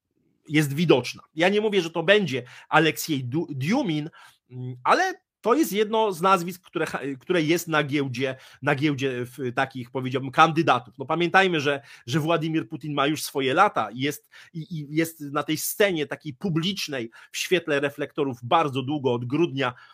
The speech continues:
y, w-, no, jako prezydent od trzydziestego pierwszego grudnia tysiąc dziewięćset dziewięćdziesiątego dziewiątego roku. Wtedy został pełniącym obowiązki prezydenta,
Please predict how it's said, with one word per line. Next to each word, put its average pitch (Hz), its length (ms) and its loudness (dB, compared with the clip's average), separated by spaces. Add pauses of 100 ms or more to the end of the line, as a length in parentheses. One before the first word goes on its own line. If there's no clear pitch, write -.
(240)
y, 120 360 -2
w-, 127 380 -14
no, 147 220 -4
jako 165 240 2
prezydent 165 680 0
od 143 200 -8
trzydziestego 151 420 -4
pierwszego 143 340 -4
grudnia 143 260 -2
tysiąc 135 260 -8
dziewięćset 139 300 -6
dziewięćdziesiątego 131 720 -2 (240)
dziewiątego 135 640 2
roku. 165 180 0
Wtedy 135 240 -2
został 135 260 -2
pełniącym 151 460 0
obowiązki 135 440 -4
prezydenta, 120 540 -4